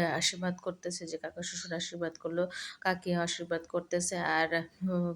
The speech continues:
দিদি রান্না করেছে, উপবাস থেকে রান্না করতে হয়, যেহেতু সাধের রান্না, সেখানে উপবাস থেকেই করতে হয় রান্নাটা। তো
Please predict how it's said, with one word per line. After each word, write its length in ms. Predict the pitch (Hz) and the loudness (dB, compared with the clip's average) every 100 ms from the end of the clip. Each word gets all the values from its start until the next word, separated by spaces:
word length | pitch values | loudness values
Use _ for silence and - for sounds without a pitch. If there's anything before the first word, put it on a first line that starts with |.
| 175 - - - 180 - - | -6 -14 -12 -10 -12 -14 2
দিদি 280 | 190 190 208 | 6 8 8
রান্না 300 | 202 190 185 | 6 4 2
করেছে, 360 | 185 175 175 196 | 2 2 2 0
উপবাস 400 | 185 175 175 175 180 | 0 0 2 4 4
থেকে 200 | 196 185 | 2 4
রান্না 300 | 160 165 170 | 6 6 2
করতে 260 | 175 170 170 | 0 -2 4
হয়, 140 | 185 | 4
যেহেতু 220 | 185 190 208 | 4 2 0
সাধের 340 | 196 175 185 - | 2 0 0 -2
রান্না, 280 | 175 180 208 | -6 -4 -4
সেখানে 360 | 190 185 180 180 | -4 -2 0 0
উপবাস 380 | 165 165 175 175 | -2 -4 -6 -4
থেকেই 280 | 180 170 190 | -4 -2 -4
করতে 320 | - 190 - | -2 -8 -6
হয় 180 | 180 175 | -2 0
রান্নাটা। 420 | 165 165 165 165 - - - - | 0 0 -4 -6 -12 -10 -8 -8
তো 80 | - | 4